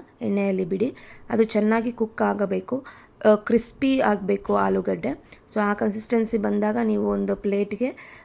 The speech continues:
ಇದನ್ನ ಟ್ರಾನ್ಸ್‌ಫರ್ ಮಾಡ್ಕೊಬೇಕು. ಈ ರೆಸಿಪಿ ಆಲೂ ಕಬಾಬ್ ಮಾಡೋದಂತೂ ತುಂಬಾನೇ ಸಿಂಪಲ್ಲು, ಕಡಿಮೆ ಇಂಗ್ರೀಡಿಯೆಂಟ್ಸಲ್ಲೇ ಮುಗಿಯುತ್ತೆ, ತುಂಬಾನೇ ಟೇಸ್ಟಿಯಾಗಿತ್ತು. ನೀವು ಬೇಕು ಅಂದರೆ ಇದಕ್ಕೆ ಚಾಟ್ ಮಸಾಲ ಆ್ಯಡ್ ಮಾಡ್ಕೊಬೋದು.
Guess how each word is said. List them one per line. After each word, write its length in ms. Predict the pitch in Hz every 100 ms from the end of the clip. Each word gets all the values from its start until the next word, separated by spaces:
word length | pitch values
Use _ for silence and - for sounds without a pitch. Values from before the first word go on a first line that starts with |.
| - 220
ಇದನ್ನ 240 | 208 208
ಟ್ರಾನ್ಸ್‌ಫರ್ 540 | 214 202 190 - 202 190
ಮಾಡ್ಕೊಬೇಕು. 720 | 185 185 190 190 185 285 -
ಈ 140 | 214 233
ರೆಸಿಪಿ 380 | 220 - 226 214
ಆಲೂ 220 | 202 240
ಕಬಾಬ್ 340 | 226 226 220
ಮಾಡೋದಂತೂ 460 | 214 214 208 208 220
ತುಂಬಾನೇ 560 | - 190 190 214 233
ಸಿಂಪಲ್ಲು, 600 | 233 208 196 - 185 233 - - - -
ಕಡಿಮೆ 280 | 214 208 233
ಇಂಗ್ರೀಡಿಯೆಂಟ್ಸಲ್ಲೇ 800 | 220 208 214 208 208 202 196 202
ಮುಗಿಯುತ್ತೆ, 440 | 190 180 185 220
ತುಂಬಾನೇ 500 | 214 190 202 226 240
ಟೇಸ್ಟಿಯಾಗಿತ್ತು. 880 | 240 196 196 - 208 185 196 - 247 - - - 240
ನೀವು 140 | 240
ಬೇಕು 300 | 226 226 254
ಅಂದರೆ 220 | 247 240
ಇದಕ್ಕೆ 240 | 233 226 240
ಚಾಟ್ 320 | 196 196 220
ಮಸಾಲ 320 | 208 202 202
ಆ್ಯಡ್ 200 | 190 185
ಮಾಡ್ಕೊಬೋದು. 840 | 190 185 - 190 170 165 196 269